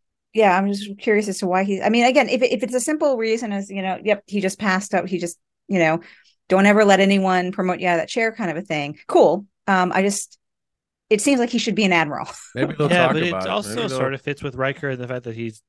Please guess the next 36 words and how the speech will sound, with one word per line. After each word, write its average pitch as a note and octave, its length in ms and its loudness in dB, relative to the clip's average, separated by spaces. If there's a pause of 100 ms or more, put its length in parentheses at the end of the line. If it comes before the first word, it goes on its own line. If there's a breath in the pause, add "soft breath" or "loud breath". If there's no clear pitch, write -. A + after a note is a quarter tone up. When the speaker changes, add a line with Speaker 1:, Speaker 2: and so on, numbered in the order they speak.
Speaker 3:
like, A#2 160 -8
just A#2+ 200 -10 (160)
to A#2 160 -12
become B2+ 380 -6
captain A#2+ 400 -6
until A2+ 260 -10
twenty A2 320 -10
years. G#2+ 380 -8 (420)
Speaker 1:
Yeah. D#3+ 240 -10 (460)
Speaker 3:
Uh, B2 60 -8
Speaker 1:
Yeah, G#2+ 240 0
Speaker 2:
Doesn't, G#2 340 0
Speaker 1:
I - 60 8
guess. E3 280 4
Speaker 2:
doesn't F3+ 180 -6
Geordi D#3 420 0
Speaker 3:
It's C3 140 -6
Speaker 2:
beca-, D3+ 180 -6
isn't D3+ 220 -8
he D#3 100 -6
a A#2+ 80 -6
Commodore C3 640 -8
or B2 60 -8
something? C3+ 500 -10 (180)
Speaker 3:
Th-, G3+ 220 0
oh, G3+ 100 4
yeah, F#3 120 4
this G3 120 -2
is B3+ 60 -4
one G#3+ 160 -2
thing F3 120 0
I D3 60 -2
love, C3+ 300 -2
too, C#3 340 -4
is A2+ 200 -8
that, A#2+ 260 -8